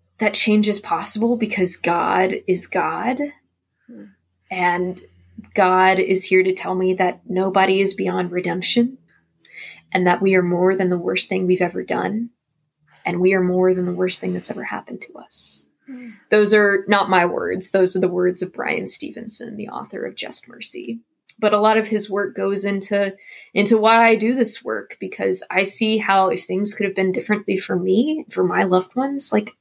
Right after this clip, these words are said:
Speaker 1: I could definitely be on death row.
Speaker 2: Wow. Yeah.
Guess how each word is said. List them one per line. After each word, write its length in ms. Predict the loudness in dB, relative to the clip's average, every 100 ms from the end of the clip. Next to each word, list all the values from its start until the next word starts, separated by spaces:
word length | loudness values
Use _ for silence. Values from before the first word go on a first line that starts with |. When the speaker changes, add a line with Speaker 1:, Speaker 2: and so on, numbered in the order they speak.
| -2
Speaker 1:
I 100 | 0
could 160 | 2
definitely 400 | 0 0 -2 -2
be 160 | -2 0
on 140 | -2
death 260 | -4 -8 -10
row. 300 | -10 -10 -14 _ -20 _ _ _ _ _ _ -20 -20 _ _ -20 -20 -20 -20 -20 -6
Speaker 2:
Wow. 340 | 0 2 2 0 -4 -8 -12
Yeah. 420 | -2 2 2 0